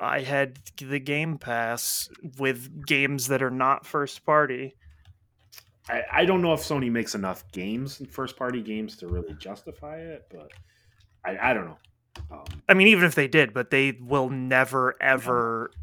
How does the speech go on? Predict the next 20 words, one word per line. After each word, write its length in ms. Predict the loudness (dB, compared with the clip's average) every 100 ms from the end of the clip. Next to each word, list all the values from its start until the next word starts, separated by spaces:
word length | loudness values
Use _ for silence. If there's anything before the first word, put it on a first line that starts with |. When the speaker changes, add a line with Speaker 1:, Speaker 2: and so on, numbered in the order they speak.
| -12 -8
Speaker 2:
No. 120 | -4
Speaker 1:
make 240 | 0 0 2
their 160 | 0
first 280 | 2 -2 0
party 280 | -2 -2 -4
games 260 | -6 -8 -4
available 440 | -2 -2 -2 -4
like 200 | -6 -4
that, 220 | -4 -4
because 340 | -8 -8 -8 -2
that, 220 | -4 -4 -12 -18 -10 -2
then 320 | -2 -2 -6 -4
there 120 | -4
would 140 | -4
be 100 | -6
no 140 | -4 -2
reason 320 | -4 -8 -12
to 100 | -10
make 220 | -10 -10
them, 260 | -12 -14